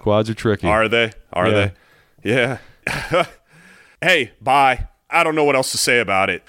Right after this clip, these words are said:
Speaker 2: Let's go to the San Antonio game for a second.
Speaker 1: Sure.
Speaker 2: I didn't expect miracles, okay? This team was decimated. You went down the list of guys that they didn't have. It probably would have been quicker for you to go down the list of guys that they actually had.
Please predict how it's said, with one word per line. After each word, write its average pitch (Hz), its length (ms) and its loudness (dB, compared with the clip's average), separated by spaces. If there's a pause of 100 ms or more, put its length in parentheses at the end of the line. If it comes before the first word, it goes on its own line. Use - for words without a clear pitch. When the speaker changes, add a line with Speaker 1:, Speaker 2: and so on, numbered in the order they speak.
Speaker 2:
Let's 165 200 -2
go 202 140 0
to 170 60 -2
the 143 80 -6
San 143 220 0
Antonio 113 520 0
game 80 180 -6
for - 140 -12
a - 20 -8
second. - 340 -10 (340)
Speaker 1:
Sure. 110 160 -8
Speaker 2:
I 214 60 2
didn't 214 160 0
expect - 480 -6
miracles, 123 920 -4 (300)
okay? 104 380 0 (300)
This 165 180 -2
team 190 240 2
was 143 160 0
decimated. 131 500 -2
You 160 100 0
went 185 160 0
down 160 180 0
the 135 80 -4
list 143 240 -2
of 107 80 -6
guys 131 240 0
that 117 120 -8
they 107 100 -6
didn't 131 220 -2
have. 104 160 -2
It 113 100 -4
probably 147 240 0
would 123 140 0
have 104 60 -6
been 123 140 -2
quicker 139 260 -6
for 123 140 -8
you 110 140 0
to 107 120 0
go 113 240 -2
down 113 180 0
the 104 80 -4
list 113 200 -2
of 101 80 -8
guys 113 200 0
that 101 100 -8
they 104 120 0
actually 90 340 -4
had. 80 440 -4